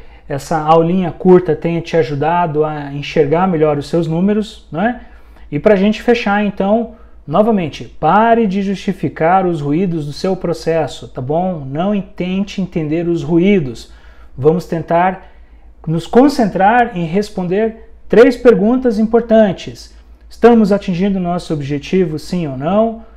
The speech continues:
Estamos melhorando, sim ou não? Como podemos melhorar? Ou seja, onde podemos melhorar, tá bom?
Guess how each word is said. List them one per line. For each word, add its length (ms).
Estamos 400
melhorando, 680
sim 360
ou 80
não? 540
Como 300
podemos 520
melhorar? 520
Ou 140
seja, 320
onde 300
podemos 540
melhorar, 640
tá 100
bom? 360